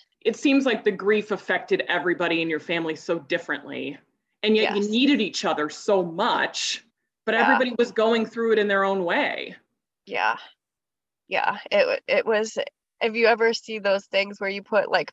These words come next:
Speaker 2: pepper in water and you drop a thing of oil and the pepper just spreads out, it's like we were all so tight knit. And then when we lost the one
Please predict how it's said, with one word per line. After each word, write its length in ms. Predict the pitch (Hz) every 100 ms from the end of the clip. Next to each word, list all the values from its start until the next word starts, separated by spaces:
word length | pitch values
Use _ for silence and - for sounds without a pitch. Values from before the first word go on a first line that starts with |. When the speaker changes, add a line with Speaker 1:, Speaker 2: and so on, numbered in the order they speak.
| -
Speaker 2:
pepper 560 | - 220 214 220 208
in 340 | 202 - 196 185
water 540 | - 190 180 185 196 196
and 140 | 190
you 140 | 185 190
drop 380 | 208 190 196 185
a 340 | 175 175 - -
thing 200 | 202 202
of 120 | 185 -
oil 360 | 190 190 196 196
and 120 | 175
the 60 |
pepper 380 | - 202 - 190
just 360 | 196 - - -
spreads 480 | - 214 196 190 190
out, 400 | 170 170 220 -
it's 160 | 202 208
like 200 | 190 214
we 120 | 226
were 140 | 220 -
all 240 | 202 208
so 240 | - 208 196
tight 400 | - - 202 -
knit. 320 | 196 190 - -
And 160 | 196
then 160 | 196 196
when 140 | 196 196
we 140 | 196
lost 420 | 196 190 208 -
the 120 | 208 196
one 500 | 202 190 196 202